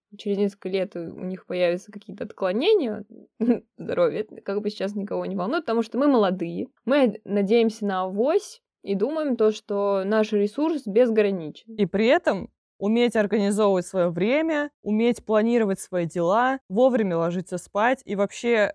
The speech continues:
Speaker 2: обладать вот этим навыком организации и планирования, это, опять же, считается, что это, типа, ну, херня какая-то. Я, типа, вся такая спонтанная, вся такая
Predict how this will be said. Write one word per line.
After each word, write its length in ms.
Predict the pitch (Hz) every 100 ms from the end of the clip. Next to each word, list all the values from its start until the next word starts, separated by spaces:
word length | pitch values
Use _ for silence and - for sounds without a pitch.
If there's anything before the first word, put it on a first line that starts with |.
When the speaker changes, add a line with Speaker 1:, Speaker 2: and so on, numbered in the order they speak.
| -
Speaker 2:
обладать 480 | 185 202 208 226 190
вот 140 | 180
этим 220 | 180 190
навыком 560 | 190 202 180 - 151 165 _
организации 960 | 196 185 190 196 190 202 190 - - 147
и 140 | - 185
планирования, 880 | 180 175 240 403 320 185 165 165 -
это, 200 | 233 269
опять 220 | 233 220
же, 60 | 214
считается, 480 | - - 208 240 -
что 120 | -
это, 240 | 185 - 180
типа, 340 | - 175 160
ну, 120 | 208 262 -
херня 320 | 175 160 -
какая-то. 380 | - - - 180
Я, 140 | 180
типа, 260 | - - 147
вся 160 | - 170
такая 420 | - 160 90 -
спонтанная, 880 | - - 226 294 269 220 185 170 175
вся 180 | - 180
такая 800 | 180 185 175 170 165 165 165